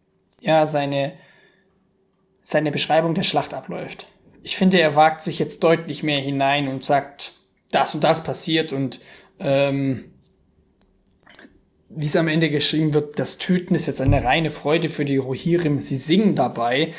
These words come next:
Ähm, das hätt-, am Anfang hätte man, finde ich, das nicht gedacht, so wie Tolkien das schreibt. Also wie am Anfang, zum Beispiel bezogen jetzt mal,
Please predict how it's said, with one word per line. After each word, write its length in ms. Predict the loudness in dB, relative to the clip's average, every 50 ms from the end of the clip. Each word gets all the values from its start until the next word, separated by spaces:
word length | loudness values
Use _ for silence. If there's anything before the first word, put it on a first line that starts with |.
| -16 -18 -20 -20 -20 -20 _ _ -4
Ähm, 720 | -2 0 2 2 2 2 0 0 -2 -2 -4 -8 -10 -16 _ _ _ _ _ _ _ _ _ _ _ _ _ _ _ _ _ _ _ _ _ _ _ _ _ _ _ _ _ _ _ _ _ _ -8
das 200 | -6 -4 -2 -2
hätt-, 280 | -2 -2 -2 -6 -16 _ _ _ -6
am 140 | -4 -4 -4
Anfang 480 | -2 0 2 2 2 2 0 0 0 0
hätte 240 | 0 0 -2 -2 0
man, 200 | 0 0 -2 -2
finde 220 | -2 -2 -2 -2
ich, 60 | -2 -2
das 200 | -2 -2 0 0
nicht 220 | 0 0 -2 -2
gedacht, 340 | -6 -4 -2 -2 -2 -2 -4
so 160 | -8 -8 -8
wie 60 | -8
Tolkien 420 | -8 -4 -2 -2 -2 -2 -4 -8 -8
das 320 | -8 -6 -6 -6 -6 -6 -8
schreibt. 460 | -12 -10 -8 -8 -10 -10 -12 -16 -20 _ _ _ _ _ _ _ _ _ _ _ _ _ _ _ _
Also 200 | -8 -6 -4 -2
wie 100 | 0 0 0
am 120 | 0 0
Anfang, 400 | 0 -2 0 0 0 -2 -2 -4 -8 -16 -18 -14 -8
zum 140 | -4 -2
Beispiel 180 | -2 -2 -2 -4
bezogen 400 | -6 -4 -2 0 2 2 2 2
jetzt 200 | 0 0 -2 -2
mal, 220 | -4 -4 -4 -6